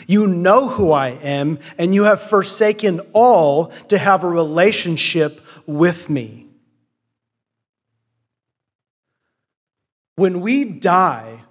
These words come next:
understand this, church, when anybody dies for that matter, it will not be the start of a relationship with God. When believers die and we go to heaven, it's the continuation and the culmination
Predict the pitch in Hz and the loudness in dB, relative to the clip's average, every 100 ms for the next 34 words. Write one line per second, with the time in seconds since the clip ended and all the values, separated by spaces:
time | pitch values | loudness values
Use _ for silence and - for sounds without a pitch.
0 | _ _ 185 214 233 - 175 175 156 131 | _ _ -2 -2 -4 -4 -2 -2 -6 -12
1 | - - 127 120 - - _ 196 185 190 | -14 -14 -16 -18 -20 -20 _ -2 -2 -6
2 | - 294 311 185 160 135 127 139 117 107 | -2 0 0 0 -2 -4 -12 -12 -12 -16
3 | - 170 147 147 143 147 123 117 107 - | -8 -4 -2 -4 -6 -8 -8 -12 -18 -20
4 | _ - - 214 214 196 180 190 240 - | _ -10 0 2 4 2 2 2 0 -2
5 | 180 220 180 185 - - - - 226 240 | -8 -6 -4 -6 -6 -8 -6 0 2 2
6 | 143 - - - - 208 185 180 170 175 | 0 -8 -12 -12 -4 -2 0 -2 0 0
7 | 170 165 - - 151 - _ - 156 151 | -2 -8 -8 -6 -6 -8 _ -8 -8 -6
8 | 127 160 127 110 - _ _ _ _ _ | -2 0 -2 -10 -20 _ _ _ _ _
9 | _ _ _ _ _ _ _ _ _ _ | _ _ _ _ _ _ _ _ _ _
10 | _ _ _ _ 196 196 202 196 220 262 | _ _ _ _ 2 2 2 2 2 0
11 | 180 139 180 185 226 247 247 _ _ _ | -2 0 2 2 0 -4 -14 _ _ _
12 | 202 196 190 214 208 170 196 196 247 262 | -2 -2 0 0 0 -4 -4 -4 -4 -8
13 | - - - 208 214 196 196 208 185 - | -12 -10 -2 -2 -2 -6 -4 -4 -6 -2
14 | 226 196 165 151 226 254 - 190 190 202 | 0 0 0 2 0 0 -2 -2 -2 -4
15 | 185 175 - 214 185 160 170 226 254 - | -4 -4 0 0 0 0 2 2 0 -2
16 | 180 156 156 | -4 -4 -10